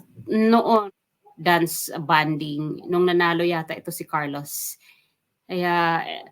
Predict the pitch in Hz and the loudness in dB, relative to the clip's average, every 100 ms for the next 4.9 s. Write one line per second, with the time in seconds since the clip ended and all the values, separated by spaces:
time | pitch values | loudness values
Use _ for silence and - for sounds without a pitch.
0 | _ - 175 175 185 185 180 160 175 175 | _ -8 -6 -4 -4 -2 -2 -2 -2 -4
1 | - 175 160 156 160 151 147 - 147 139 | -6 -6 -4 -4 -4 -2 -4 -6 -6 -6
2 | 135 131 _ _ _ 196 196 196 190 190 | -8 -12 _ _ _ -8 -6 -2 0 2
3 | 180 175 165 156 170 160 160 160 160 160 | 0 0 -2 -4 -4 -2 -2 -2 -4 -4
4 | 156 156 147 147 143 147 160 147 143 | -6 -4 -2 -2 -2 -6 -6 -8 -10